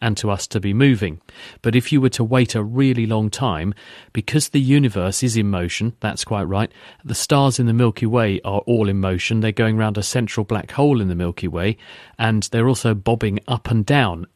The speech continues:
in and out of the plane, 'cause the Milky Way is a spiral galaxy. There's, um, something like two hundred billion stars in there, and it's rotating around that central black hole, but the stars don't just go round in a circle on a flat plane. They also, uh,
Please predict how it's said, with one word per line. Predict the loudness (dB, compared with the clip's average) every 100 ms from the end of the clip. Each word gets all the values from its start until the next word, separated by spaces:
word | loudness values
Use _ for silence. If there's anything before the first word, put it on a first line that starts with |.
| _
in | 0 2
and | 4
out | 2 0 -4
of | -12
the |
plane, | -4 0 0 -2
'cause | -6 -4
the | 2
Milky | 2 2 0
Way | 2 0
is | 0
a |
spiral | -4 -4 -2 0 0
galaxy. | 0 0 -2 -4 -8 -8 -8 _ _ -6
There's, | -4 -4 -10 -20 -20 -14
um, | -8 -8
something | -2 0 0
like | -2
two | -2
hundred | -2 0 0
billion | 0 0 -2
stars | 0 0 0 -2
in | -6
there, | -4 -6 -8 -20 -20 -6
and | -2 0 0 -4 _ _
it's | -6 -2
rotating | 0 0 2 2 2 0 0
around | 2 2 0
that | -2
central | -2 -2 -2
black | -2 -2 -2
hole, | 0 0 2
but | -2 -2
the | -4
stars | 0 2 2 0
don't | 4 4 4 0
just | -2 -2 -2
go | 0 2
round | 2 0 0
in | 0
a | 0
circle | 0 2 2 0 -6 -4
on | -4
a | -4
flat | -4 -6 -4
plane. | -2 0 0 -6 -14 -20 _
They | 0
also, | 2 2 0 -2 -2 -4
uh, | -16